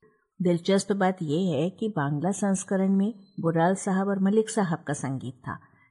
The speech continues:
जबकि हिंदी संस्करण में तिमिर बरन का। फिर भी धुन में समानता इस बात का प्रमाण है कि उस समय जब studio culture था, जिसमें कलाकार studio के कर्मचारी हुआ करते थे,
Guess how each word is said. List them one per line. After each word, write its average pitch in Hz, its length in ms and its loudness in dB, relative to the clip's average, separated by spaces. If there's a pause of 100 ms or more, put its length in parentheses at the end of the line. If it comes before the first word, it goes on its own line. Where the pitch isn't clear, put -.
जबकि 196 320 0
हिंदी 262 280 2
संस्करण 147 580 -4
में 190 120 0 (280)
तिमिर 170 300 0 (100)
बरन - 260 -4
का। - 160 -10 (480)
फिर 151 140 -4
भी 165 140 0
धुन 196 160 4
में 202 120 2
समानता 196 840 -2
इस 202 120 -4
बात 190 260 -2
का 240 100 -2
प्रमाण 185 500 -2
है 160 240 -2
कि - 380 -8
उस - 280 -4
समय 262 280 0
जब 262 160 2
studio 175 540 -2
culture 208 440 -2
था, 196 420 -4 (480)
जिसमें 202 440 4 (360)
कलाकार 165 500 0
studio 165 440 -2
के 202 120 -4
कर्मचारी 196 720 0
हुआ 165 280 0
करते 156 400 -4
थे, 160 220 -2